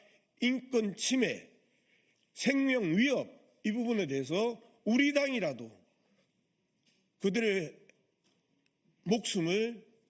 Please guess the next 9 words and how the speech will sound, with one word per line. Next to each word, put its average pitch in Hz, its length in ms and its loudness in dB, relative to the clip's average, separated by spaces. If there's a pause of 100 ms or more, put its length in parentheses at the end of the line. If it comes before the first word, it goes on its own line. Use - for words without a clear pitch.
(120)
지켜야 302 440 -4
된다라는 139 640 -6 (1300)
최소한의 277 460 0
민주주의에 202 680 -2
대한 147 360 -6
신념으로 160 800 -4 (840)
수사 165 520 -4
의뢰한 143 380 -4
것입니다. 117 440 -6